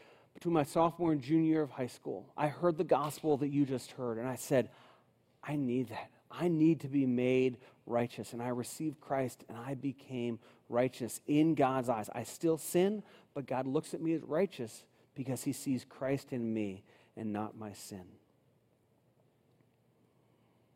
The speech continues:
We're gonna take communion together. Communion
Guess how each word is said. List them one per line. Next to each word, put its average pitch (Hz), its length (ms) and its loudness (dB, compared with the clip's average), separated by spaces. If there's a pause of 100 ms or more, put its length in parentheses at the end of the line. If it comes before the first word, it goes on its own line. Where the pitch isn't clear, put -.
(480)
We're 180 80 0
gonna 175 60 0
take 190 220 4
communion 143 520 4
together. 104 460 -4 (920)
Communion 208 680 4